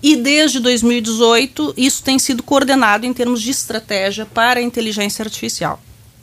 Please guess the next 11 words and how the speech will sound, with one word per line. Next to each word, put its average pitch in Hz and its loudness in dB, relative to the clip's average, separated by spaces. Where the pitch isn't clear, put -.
Agora, 247 4
respondendo 214 -6
especificamente 202 -6
à - -4
sua 202 -6
pergunta, 190 -6
com 220 -2
essa 240 0
estratégia, 214 0
em, 196 -4
eh, 180 -10